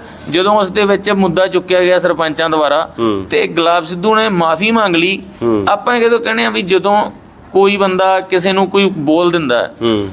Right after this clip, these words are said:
Speaker 1: ਉਸ ਤੋਂ ਆਪਾਂ ਜਦੋਂ ਜਿਹੜੇ ਬੰਦੇ ਨੇ ਮਾਫ਼ੀ ਮੰਗ ਲਈ,
Speaker 2: ਹੂੰ।
Speaker 1: ਉਹ ਬੰਦਾ ਕਹਿੰਦਾ ਹੈਗਾ ਵੀ ਮੈਨੂੰ ਮਾਫ਼ ਕਰ
Speaker 2: ਮਾਫ਼
Speaker 1: ਦਿਓ।
Speaker 2: ਕਰ ਦਿਓ।
Speaker 1: ਤੇ ਇਨਸਾਨੀਅਤ ਤੌਰ ਤੇ ਯਾਰ
Speaker 2: ਉਹ
Speaker 1: ਆਪਾਂ ਨੂੰ
Speaker 2: ਮਾਫ਼
Speaker 1: ਚਾਹੀਦਾ ਹੈਗਾ
Speaker 2: ਦੂ-,
Speaker 1: ਵੀ
Speaker 2: ਚਲੋ,
Speaker 1: ਹਾਂ।
Speaker 2: ਆਪਾਂ ਕਿਤੇ ਆਉਣਾ ਵੀ ਸਰਪੰਚ ਨੇ ਮਾਫ਼ ਵੀ ਕਰਤਾ,
Speaker 1: ਮਾ-,
Speaker 2: ਉਹ
Speaker 1: ਹਾਂ।
Speaker 2: ਚੱਲ ਮੁੱਦਾ ਟੈਗ ਗਿਆ, ਪਰ
Speaker 1: ਟੈਗ
Speaker 2: ਗੱਲ
Speaker 1: ਗਿਆ।
Speaker 2: ਤਾਂ ਇਹ ਆ ਵੀ ਜਿਹੜੀਆਂ ਉਹਨੇ ਇੰਨੇ ਭੈੜੇ ਸ਼ਬਦ ਬੋਲੇ ਆ ਸਰਪੰਚ ਨੇ,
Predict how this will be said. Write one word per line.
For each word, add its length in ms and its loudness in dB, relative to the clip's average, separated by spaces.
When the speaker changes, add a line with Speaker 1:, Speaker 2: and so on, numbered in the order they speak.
Speaker 1:
ਉਸ 140 -4
ਤੋਂ 200 0
ਆਪਾਂ 280 0
ਜਦੋਂ 260 0
ਜਿਹੜੇ 320 0
ਬੰਦੇ 280 0
ਨੇ 120 0
ਮਾਫ਼ੀ 400 0
ਮੰਗ 280 0
ਲਈ, 220 0
Speaker 2:
ਹੂੰ। 280 2
Speaker 1:
ਉਹ 160 2
ਬੰਦਾ 320 0
ਕਹਿੰਦਾ 260 -2
ਹੈਗਾ 160 2
ਵੀ 140 4
ਮੈਨੂੰ 360 0
ਮਾਫ਼ 300 0
ਕਰ 160 2
Speaker 2:
ਮਾਫ਼ 120 2
Speaker 1:
ਦਿਓ। 120 2
Speaker 2:
ਕਰ 120 0
ਦਿਓ। 200 -10
Speaker 1:
ਤੇ 100 0
ਇਨਸਾਨੀਅਤ 840 0
ਤੌਰ 280 2
ਤੇ 220 0
ਯਾਰ 120 4
Speaker 2:
ਉਹ 140 4
Speaker 1:
ਆਪਾਂ 120 2
ਨੂੰ 80 4
Speaker 2:
ਮਾਫ਼ 120 4
Speaker 1:
ਚਾਹੀਦਾ 320 2
ਹੈਗਾ 180 4
Speaker 2:
ਦੂ-, 60 2
Speaker 1:
ਵੀ 240 -2
Speaker 2:
ਚਲੋ, 400 4
Speaker 1:
ਹਾਂ। 220 2
Speaker 2:
ਆਪਾਂ 200 2
ਕਿਤੇ 340 2
ਆਉਣਾ 240 4
ਵੀ 160 0
ਸਰਪੰਚ 320 0
ਨੇ 100 4
ਮਾਫ਼ 280 2
ਵੀ 160 2
ਕਰਤਾ, 420 0
Speaker 1:
ਮਾ-, 300 -2
Speaker 2:
ਉਹ 60 -6
Speaker 1:
ਹਾਂ। 140 2
Speaker 2:
ਚੱਲ 140 2
ਮੁੱਦਾ 280 0
ਟੈਗ 220 0
ਗਿਆ, 160 0
ਪਰ 140 0
Speaker 1:
ਟੈਗ 80 0
Speaker 2:
ਗੱਲ 140 2
Speaker 1:
ਗਿਆ। 40 2
Speaker 2:
ਤਾਂ 100 4
ਇਹ 180 4
ਆ 20 2
ਵੀ 100 0
ਜਿਹੜੀਆਂ 300 0
ਉਹਨੇ 200 2
ਇੰਨੇ 180 2
ਭੈੜੇ 300 0
ਸ਼ਬਦ 360 -2
ਬੋਲੇ 220 2
ਆ 40 2
ਸਰਪੰਚ 420 -2
ਨੇ, 140 -4